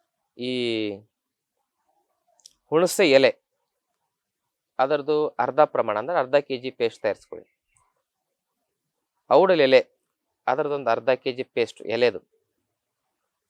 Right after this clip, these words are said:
ಆಮೇಲೆ ಮತ್ತೊಂದು ಏನಂತ ಹೇಳಿದ್ರೆ ಮುತ್ತುಗದ ಎಲೆ ಅಂತ ಕರೀತಾರೆ, ಮುತ್ತುಗದ ಎಲೆ, ಆ ಎಲೆ ಪೇಸ್ಟನ್ನು ಒಂದು ಅರ್ಧ ಕೆ ಜಿ ತಯಾರಿಸ್ಕೊಳ್ಳಿ. ಲಕ್ಕಿ ಸೊಪ್ಪು ಅಂತ ಕರೀತಾರೆ, ಲಕ್ಕಿ ಸೊಪ್ಪು,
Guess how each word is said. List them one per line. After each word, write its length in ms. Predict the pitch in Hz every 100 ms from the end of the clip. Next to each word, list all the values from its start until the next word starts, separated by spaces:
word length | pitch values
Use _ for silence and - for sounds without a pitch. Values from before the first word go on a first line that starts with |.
| _ - _ _ _ _ _ _ _ 113
ಆಮೇಲೆ 680 | 127 127 127 127 123 120 113 _ _ _ _ _ _ _ _ _ _ _ _ _ _
ಮತ್ತೊಂದು 320 | 123 - 147 131
ಏನಂತ 260 | 120 104
ಹೇಳಿದ್ರೆ 420 | 95 101 139 185 _ _ 127
ಮುತ್ತುಗದ 600 | 175 - _ 196 190 185
ಎಲೆ 340 | 147 117 139
ಅಂತ 140 | 127 113
ಕರೀತಾರೆ, 500 | 113 104 90 95 _ -
ಮುತ್ತುಗದ 440 | 120 - 131 123
ಎಲೆ, 280 | 107 110 - _ _ _ _ _ _ _ _ _ _ _ _ _ -
ಆ 200 | 117 131
ಎಲೆ 320 | 139 131 135
ಪೇಸ್ಟನ್ನು 480 | 135 135 - 135 156
ಒಂದು 140 | 139 113
ಅರ್ಧ 160 | 110
ಕೆ 200 | 113 110
ಜಿ 100 | 120
ತಯಾರಿಸ್ಕೊಳ್ಳಿ. 500 | - 107 - - 92 _ _ _ _ _ _ _ _ _ -
ಲಕ್ಕಿ 560 | 120 151 - _ 226 247
ಸೊಪ್ಪು 380 | - 190 - 160
ಅಂತ 160 | 147
ಕರೀತಾರೆ, 560 | 175 131 110 90 - _ 104
ಲಕ್ಕಿ 540 | 113 - _ 147 156
ಸೊಪ್ಪು, 480 | - 131 - 139